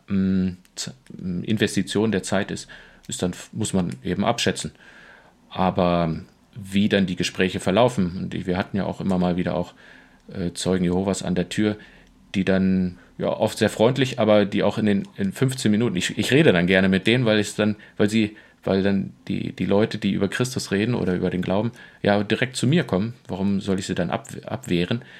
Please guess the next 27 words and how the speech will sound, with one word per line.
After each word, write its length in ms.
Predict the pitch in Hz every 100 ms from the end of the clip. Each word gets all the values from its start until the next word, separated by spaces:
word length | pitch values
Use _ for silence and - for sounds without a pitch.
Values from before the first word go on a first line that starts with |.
| - - -
Bei 80 | 98
mir 200 | 110 120
finden 220 | 110 107
sie 140 | 101
immer 160 | 90 110
ein 80 | 101
offenes 380 | - - 95 -
Ohr, 260 | 101 127
aber 240 | 95 98 82
auch 220 | 95 -
einer, 460 | 98 104 98 95 - - - -
einen, 340 | 98 104 101
der 420 | 95 95 95 95
mit 220 | 92 98 -
ihnen 220 | 101 98
dann 300 | 92 92 92 -
gerne, 380 | 90 92 98 95 - - - - -
ähm, 500 | 98 98 95 95 92 _ 90
ein 80 |
gutes, 420 | 104 117 107 - - - -
ein 60 | 104
gutes 460 | 123 156 104 - - - -
evangelistisches 800 | - 101 101 104 101 98 - -
Stre-, 260 | - -
Streitgespräch 720 | - 107 101 - - 92 95
führen 280 | - 101 92
möchte. 340 | 90 90 135